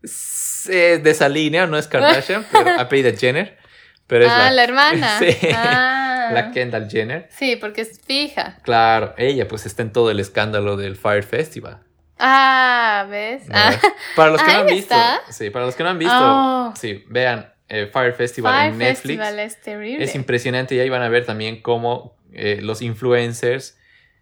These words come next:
Speaker 1: cobran gran plata y, y justamente la influencia que tienen en la gente. Bueno.
Speaker 2: Terrible. Por nada, por, no por nada llevan ese nombre realmente.
Speaker 1: Sí. Bueno, Kendall Jenner ha ganado quince punto nueve millones.
Speaker 2: Ya, después yo te digo la siguiente.
Speaker 1: ¿Quién?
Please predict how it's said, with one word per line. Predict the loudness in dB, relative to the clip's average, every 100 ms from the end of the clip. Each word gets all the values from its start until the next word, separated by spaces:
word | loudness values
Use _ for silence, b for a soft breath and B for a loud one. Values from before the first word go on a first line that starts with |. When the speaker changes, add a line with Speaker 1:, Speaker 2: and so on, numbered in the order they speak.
| b _ _
Speaker 1:
cobran | 0 2 2 2
gran | 2 2 2
plata | 0 0 -2 -4
y, | -6 -12 _ -18
y | -14
justamente | -12 -10 -8 -6
la | -8
influencia | -6 -6 -6 -6
que | -10
tienen | -8 -8 -6
en |
la | -8
gente. | -8 -12 -14 _ _
Bueno. | -4 -4
Speaker 2:
Terrible. | -2 -4 -6 -12 -10
Por | -8
nada, | -2 -2 0 -2 -4
por, | -2
no | 0 0
por | 0
nada | 0 2 2
llevan | 0 -4 -6
ese | -6 -8
nombre | -8 -8 -10
realmente. | -12 -14 -14 -14 -16
Speaker 1:
Sí. | -16 _ _ b b b b
Bueno, | -2 -2 -2
Kendall | -2 0 -2
Jenner | -2 -2 -2
ha | -2
ganado | -4 -4 -6 -8
quince | -12 -8 -8
punto | -8 -6 -6
nueve | -2 -2 -2
millones. | -4 -6 -6 -10 -14 -6
Speaker 2:
Ya, | 0 0
después | 0 -6 -6
yo | -6
te |
digo | -4 -4
la | -4
siguiente. | -6 -8 -10 -10
Speaker 1:
¿Quién? | -6 -6 -8